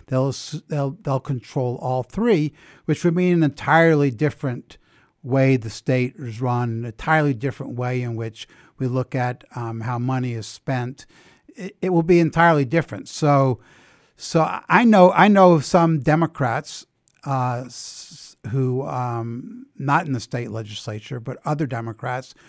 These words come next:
who are a little concerned about, um, taking control of all three and worry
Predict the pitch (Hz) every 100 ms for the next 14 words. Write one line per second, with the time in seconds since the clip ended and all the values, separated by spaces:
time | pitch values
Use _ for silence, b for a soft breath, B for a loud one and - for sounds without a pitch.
0 | B B - 165 160 165 208 196 175 156
1 | - 170 180 202 160 127 131 127 131 -
2 | - 131 123 117 104 b b b b -
3 | 156 - 143 127 143 - - 135 131 123
4 | - 131 123 127 135 120 - 143 127 131
5 | - 131 135 139 190 175 147 156